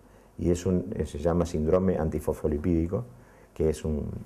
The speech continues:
una enfermedad más.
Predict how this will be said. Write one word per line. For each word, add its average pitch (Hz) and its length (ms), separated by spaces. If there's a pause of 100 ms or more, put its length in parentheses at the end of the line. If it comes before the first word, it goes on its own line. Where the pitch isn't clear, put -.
(1600)
una 98 240
enfermedad 101 540
más. 90 420